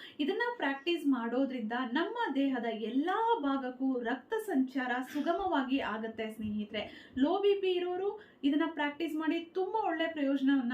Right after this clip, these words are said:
ಪಡ್ಕೊಳ್ತೀರಾ. ಲೋ ಬಿ ಪಿ ಇಂದ, ಆ, ತಲೆ ಸುತ್ತು ಬರ್ತಾ ಇದೆ, ಆ, ಹಾಗೆ ಕೂತ್ಕೊಂಡಿರ್ತೀವಿ, ಕಣ್ ಮಂಜಾಗ್ ಹೋಗ್ತಾ ಇದೆ, ತಲೆ ಸುತ್ತು ಬರ್ತಾ ಇದೆ ಅಂದ ತಕ್ಷಣ ಒಂದ್ ಎರಡ್ ನಿಮಿಷ ಈ ಮುದ್ರೆಯನ್ನ ಹಾಕೊಂಡ್ರೆ ಸಾಕು, ನಿಮ್ಮ ಬಿ ಪಿ ನಿಯಂತ್ರಣಕ್ಕೆ ಬರುತ್ತೆ. ರಕ್ತ ಸಂಚಾರ ನಿಮ್ಮ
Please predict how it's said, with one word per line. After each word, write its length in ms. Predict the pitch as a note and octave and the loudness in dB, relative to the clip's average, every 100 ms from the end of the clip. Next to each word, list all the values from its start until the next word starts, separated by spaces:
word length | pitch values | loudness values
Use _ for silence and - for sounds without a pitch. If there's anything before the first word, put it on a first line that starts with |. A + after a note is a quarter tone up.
| B3+ | -2
ಪಡ್ಕೊಳ್ತೀರಾ. 520 | B3 A3+ G#3 G3+ G3+ - - - | -4 -4 -6 -4 -4 -6 -10 0
ಲೋ 160 | C4 F4 | 2 4
ಬಿ 160 | F4+ F4 | 2 0
ಪಿ 120 | D#4+ | 0
ಇಂದ, 240 | D4+ C#4+ D4 D4 D4 | 4 4 4 0 -2
ಆ, 180 | A#3+ A#3+ | -6 -4
ತಲೆ 300 | B3 A#3+ B3 | -4 -4 -4
ಸುತ್ತು 260 | B3+ A3 | -8 -6
ಬರ್ತಾ 320 | A3 A3 A3+ | -4 -4 -4
ಇದೆ, 480 | G#3+ G#3 G#3 G#3 - - - - | -4 -4 -4 -4 -8 -16 -20 -6
ಆ, 120 | A#3 | -2
ಹಾಗೆ 340 | A#3 B3 C#4 D#4+ | -2 0 0 0
ಕೂತ್ಕೊಂಡಿರ್ತೀವಿ, 720 | C#4 - C#4 B3+ A#3+ A#3+ B3 | -2 0 0 0 -4 -6 -4
ಕಣ್ 240 | B3+ C4 | 2 4
ಮಂಜಾಗ್ 380 | B3 A#3 A#3 A#3+ | 4 2 0 -2
ಹೋಗ್ತಾ 320 | A#3 A3 A3 | -2 -6 -8
ಇದೆ, 180 | G#3+ A3 | -6 -4
ತಲೆ 200 | A#3 B3 | -2 -2
ಸುತ್ತು 280 | C4 C4+ A#3 | -2 -4 -4
ಬರ್ತಾ 200 | A3 A3 | -4 -4
ಇದೆ 160 | G#3+ G#3+ | -4 -4
ಅಂದ 340 | G#3 B3 C4+ | -4 0 2
ತಕ್ಷಣ 300 | E4+ E4+ E4+ D#4 - - E4 | 2 0 2 2 0 -4 2
ಒಂದ್ 160 | F4 | 4
ಎರಡ್ 260 | F#4 A4 A#4+ | 6 6 4
ನಿಮಿಷ 220 | A#4 A#4 A4+ | 2 0 0
ಈ 40 | F4+ | 2
ಮುದ್ರೆಯನ್ನ 420 | C4+ C#4 D4+ C#4 | 0 2 4 4
ಹಾಕೊಂಡ್ರೆ 540 | C4 B3 A#3+ A#3 A3+ A3 | 4 -2 -4 -2 -4 -4
ಸಾಕು, 320 | A#3 A3+ F4+ | -4 -2 0
ನಿಮ್ಮ 300 | D4+ C4 B3 | 2 4 4
ಬಿ 120 | C4+ | 2
ಪಿ 140 | E4 | 2
ನಿಯಂತ್ರಣಕ್ಕೆ 720 | C#4 A#3+ B3 C4 A#3+ A#3 A3+ | 2 2 0 0 0 -2 -4
ಬರುತ್ತೆ. 640 | A3 G#3 G3+ A4 - - - | -4 -4 -6 -8 -10 -16 -4
ರಕ್ತ 260 | C4 C4+ - | -2 -2 -2
ಸಂಚಾರ 560 | G4+ F4 C#4+ D4 D4 E4+ G4+ | -2 2 2 2 0 0 2
ನಿಮ್ಮ 280 | C#4 C4+ | 4 4